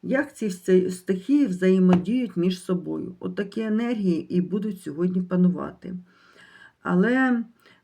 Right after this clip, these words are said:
у будь-яких життєвих ситуаціях кожен,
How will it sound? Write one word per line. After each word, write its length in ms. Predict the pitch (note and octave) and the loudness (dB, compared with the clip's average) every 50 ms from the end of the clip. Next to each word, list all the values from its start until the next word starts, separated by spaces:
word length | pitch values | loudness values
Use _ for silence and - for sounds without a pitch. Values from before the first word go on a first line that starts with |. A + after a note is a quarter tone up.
| _ - | _ -2
у 240 | G3+ G#3 G#3+ G#3 | 0 0 2 2
будь-яких 680 | F#3+ F3+ F3+ B3+ C#4 C#4 C4 C4 - - F#3 F#3 F3 F3 | 2 2 2 2 2 2 -2 -6 -2 4 4 6 6 4
життєвих 600 | - D#3+ E3+ F3 - - G3 F#3 F3 F3 F3+ - | 2 -4 -8 -6 -2 2 2 4 4 2 0 -4
ситуаціях 920 | - - F3+ F3+ F3+ G#3+ A#3+ C#4+ D#4 D4+ - - - D#3+ D#3 D#3 - - _ _ | -4 -4 -4 -2 -2 0 0 2 0 0 -2 -6 -6 -6 -6 -6 -8 -12 _ _
кожен, 560 | - B3+ D4+ - - A3+ F#3+ F3+ F3 - | -4 -4 -2 -2 0 0 2 2 0 -2